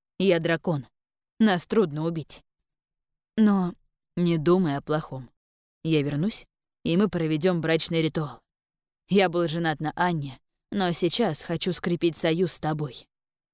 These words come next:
"Ты намерен раскрыться жрецу?" "Нет, я имею в виду другой ритуал. Драконий. Мы даем клятву у древа жизни". Он берет мою руку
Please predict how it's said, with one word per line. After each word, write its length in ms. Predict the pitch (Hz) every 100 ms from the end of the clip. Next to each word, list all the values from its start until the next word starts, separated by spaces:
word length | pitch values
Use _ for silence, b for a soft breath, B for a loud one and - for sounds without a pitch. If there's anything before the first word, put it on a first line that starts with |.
| _ _ _ _ _ _ -
"Ты 140 | 170
намерен 480 | 160 156 165 160 156
раскрыться 540 | 151 - 165 156 -
жрецу?" 540 | 147 151 143 - 220 - _ _ _ _ _ _ _ _ -
"Нет, 300 | 190 175 135
я 200 | 160 165
имею 260 | 170 170 160
в 40 |
виду 140 | 165 170
другой 320 | 175 190 190
ритуал. 420 | 143 151 135 123 _ _ _
Драконий. 600 | 180 190 190 262 151 123 _ _ _ _ _ _ _ -
Мы 160 | 208
даем 360 | 185 170 175 170
клятву 420 | 180 202 190 160
у 80 | 170
древа 320 | 170 170 165
жизни". 480 | 151 180 143 131 - _ _ _ _ _ _
Он 200 | 165 165
берет 280 | 165 165 156
мою 260 | 165 156 160
руку 320 | 220 147